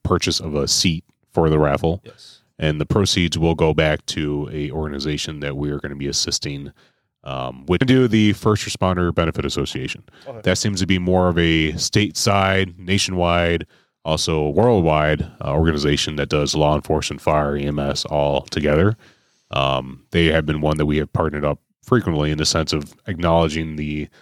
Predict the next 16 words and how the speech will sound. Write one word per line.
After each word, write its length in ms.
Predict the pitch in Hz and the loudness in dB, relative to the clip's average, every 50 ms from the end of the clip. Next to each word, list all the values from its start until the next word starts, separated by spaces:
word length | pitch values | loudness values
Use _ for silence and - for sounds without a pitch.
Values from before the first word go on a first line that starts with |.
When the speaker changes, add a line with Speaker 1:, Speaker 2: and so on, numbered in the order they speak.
| _ _ - | _ _ -2
Speaker 1:
line 160 | 90 90 87 | 0 0 2
of 60 | 82 80 | 2 2
duty 180 | 87 90 85 80 | 2 2 2 2
deaths 440 | - 87 95 107 - - - - - _ _ _ _ _ _ _ _ _ _ _ | 2 4 2 2 0 -2 -8 -10 -12 _ _ _ _ _ _ _ _ _ _ _
um, 500 | 69 69 69 69 69 67 67 67 65 - _ _ _ _ _ _ _ _ _ - - - | -12 -10 -8 -6 -6 -8 -10 -12 -14 -20 _ _ _ _ _ _ _ _ _ -8 -4 0
and 80 | 110 | 2
taking 180 | 120 120 117 110 | 2 4 4 4
that 120 | 101 92 | 4 4
moment 240 | 87 90 87 82 76 | 4 4 2 2 0
of 60 | 71 | 0
silence 340 | - 90 78 78 80 76 - | 0 0 0 -2 -2 -6 -8
for 220 | - - 80 78 | -6 -6 -4 -4
the 180 | 76 76 76 73 | -2 -2 -4 -4
individuals 580 | 73 73 73 69 76 71 69 73 69 69 - - | -4 -6 -6 -6 -6 -4 -4 -4 -6 -6 -6 -6
who, 300 | - 80 71 69 69 71 | -6 -6 -6 -4 -4 -6
uh, 240 | 69 67 67 65 | -6 -6 -8 -10